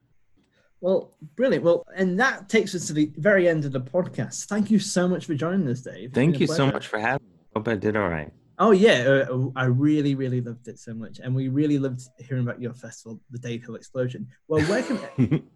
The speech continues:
Speaker 2: <laughs>
Speaker 1: uh, where can people find you online, Dave? Or if you got anything to plug?
Speaker 2: I have a website,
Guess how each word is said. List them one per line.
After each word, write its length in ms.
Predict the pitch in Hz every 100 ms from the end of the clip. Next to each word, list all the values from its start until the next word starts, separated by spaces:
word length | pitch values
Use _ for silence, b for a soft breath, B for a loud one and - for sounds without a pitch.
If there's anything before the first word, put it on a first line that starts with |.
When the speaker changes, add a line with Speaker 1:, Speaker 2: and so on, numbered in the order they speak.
| _
Speaker 2:
<laughs> 200 | _ 165
Speaker 1:
uh, 80 |
where 180 | 175 254
can 140 | 294 285
people 220 | 277 247
find 240 | 233 226
you 80 | 202
online, 260 | 202 220 220
Dave? 300 | 110 113 - _ _ _ _ _ _
Or 220 | 131 120
if 240 | 139 127
you 60 | 143
got 80 | 151
anything 200 | 135 139
to 60 |
plug? 320 | 127 156 160 - B B B _ _
Speaker 2:
I 140 | 104 107
have 120 | 104
a 60 | 95
website, 800 | 95 110 107 - 113 117 110